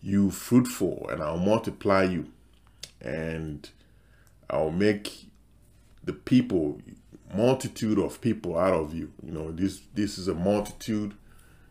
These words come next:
of people they, that promise. "And I said, I will give them this land," speaking of Bethel, speaking of the land of Canaan. And he says, "for an everlasting possession." And this is the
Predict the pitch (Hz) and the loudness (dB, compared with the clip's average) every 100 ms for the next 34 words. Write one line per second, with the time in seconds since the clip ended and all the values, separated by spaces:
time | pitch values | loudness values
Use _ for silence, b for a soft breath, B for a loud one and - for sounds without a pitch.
0 | b - 87 - - 117 104 90 76 73 | b -6 -6 -6 0 0 2 0 0 -2
1 | - 85 - 82 - - 101 95 82 - | -2 -2 0 -2 -2 0 2 2 0 -4
2 | 82 85 85 101 92 85 87 82 85 113 | -4 -2 0 0 2 2 2 0 0 0
3 | 98 104 98 98 92 - _ 80 110 113 | 2 4 4 4 0 -6 _ -4 2 2
4 | - 104 101 98 85 71 - - - 95 | 2 4 6 6 2 -4 -12 -18 -12 -4
5 | 104 90 85 - 92 85 - 101 78 67 | -2 0 -2 -4 -6 -4 0 2 2 0
6 | - - - 85 - 98 98 92 87 87 | -8 -16 -20 -20 -8 -4 0 0 0 2
7 | 95 98 80 - - 113 82 69 - 82 | 4 4 0 -4 -2 0 -2 -4 -10 -8
8 | 80 82 82 85 85 82 76 - b b | -6 -4 -6 -2 -2 -2 -6 -20 b b
9 | b b b - - - 92 87 87 - | b b b -20 -20 -4 0 0 -2 0
10 | 113 101 92 95 101 - 110 104 101 87 | 2 4 4 2 0 -2 -4 -4 -4 -10
11 | 76 98 92 - 73 - - 65 85 110 | -4 -2 -2 -4 -12 -14 -12 -6 -2 -2
12 | 104 92 92 | -2 -2 -2